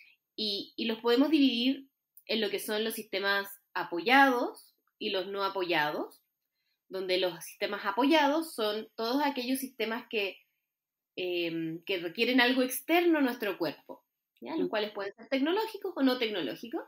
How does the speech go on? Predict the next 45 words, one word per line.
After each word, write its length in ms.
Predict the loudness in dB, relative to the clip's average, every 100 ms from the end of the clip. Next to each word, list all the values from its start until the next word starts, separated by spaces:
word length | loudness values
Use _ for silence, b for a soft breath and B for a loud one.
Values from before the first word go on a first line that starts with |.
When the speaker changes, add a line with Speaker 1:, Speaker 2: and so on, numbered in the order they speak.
| _ _ _ _ _
Speaker 1:
Y 100 | -2
también 240 | 2 4
están 240 | 2 2 2
los 120 | 2
sistemas 300 | 0 0 4
no 160 | 4 4
apoyados, 640 | 2 2 2 0 -2 -8 _ _ _
que 100 | -6
son 180 | -2 0
aquellos 420 | 0 0 -2 -4 -2
que 80 |
no 100 | 2
necesitan 400 | 4 4 2 0
algo 380 | 0 0 0 -2
externo 520 | -4 -8 -6 -4 -2
a, 160 | -4 -6 -8
a 100 | -8
nuestro 240 | -8 -8
cuerpo. 400 | -10 -10 -8 -8
Por 120 | -8
ejemplo, 520 | -8 -6 -6 -4 -6 -8 _ _ -4
eh, 260 | -2 0
los 180 | 0 0
gestos, 600 | 0 -2 -2 -2 -2 -2
las 120 | -8
expresiones 420 | -10 -12 -8 -8 -8
faciales, 920 | -6 2 4 4 2 0 0 -2 -4 b b
eh, 200 | -2 -2 -2
lengua 240 | -2 -2
de 60 | -2
señas, 580 | 2 2 4 2 0 -2
etcétera. 420 | -10 -14 -14 -14 -6
Todo 180 | -2 0
aquello 360 | 2 2 2 0
que 100 | -2
no 140 | 0
necesita 680 | 0 0 -4 -6 -6 -6 -4
algo 440 | -4 -4 -4 -8 -12 _ -8
además 560 | -4 -4 -2 -2 -2 -4
de 80 | -6
lo 100 | -4
que 80 | -4
mi 100 | -6
propio 240 | -4 -6
cuerpo 440 | -6 -6 -8 -10